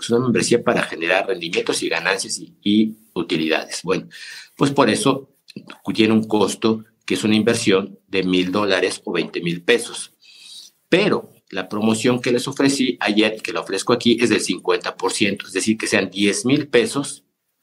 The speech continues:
iva incluido, además, les facturamos, por supuesto, somos una empresa seria, establecida y demás, para que ustedes puedan deducir impuestos, quien así lo haga, y ojalá que lo hagan,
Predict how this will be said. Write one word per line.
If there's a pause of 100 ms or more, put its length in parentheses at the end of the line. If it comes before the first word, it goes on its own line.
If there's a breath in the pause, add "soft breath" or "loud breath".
(500)
iva
incluido,
además,
les
facturamos,
por
supuesto,
somos
una
empresa
seria,
establecida
y
demás, (460 soft breath)
para
que
ustedes
puedan
deducir
impuestos,
quien
así
lo
haga,
y
ojalá
que
lo
hagan,